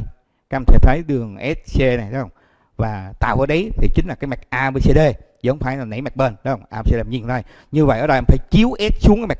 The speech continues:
A B C D thì rất dễ, ở đây có sẵn luôn. Nghĩa là S chiếu xuống là mặt phẳng A B C D chính là tại A luôn.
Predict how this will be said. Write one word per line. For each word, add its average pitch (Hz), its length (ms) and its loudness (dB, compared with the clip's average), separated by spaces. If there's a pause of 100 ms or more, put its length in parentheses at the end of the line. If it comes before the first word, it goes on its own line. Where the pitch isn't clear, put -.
A 135 100 -4
B - 40 0
C - 40 4
D 135 120 4 (340)
thì - 120 4
rất - 220 2
dễ, 127 240 2
ở 139 120 -8
đây 127 120 -2
có - 200 -4
sẵn - 260 10
luôn. 170 160 4 (280)
Nghĩa 120 100 -6
là 110 220 -6
S 170 300 -6
chiếu 175 140 4
xuống 170 360 -2
là 113 220 -6
mặt 107 160 -10
phẳng - 120 -2
A 131 80 -8
B 120 40 -6
C - 40 -2
D 120 40 0 (100)
chính 208 100 6
là 202 120 -2
tại 113 120 -8
A 131 240 -6
luôn. 123 160 -6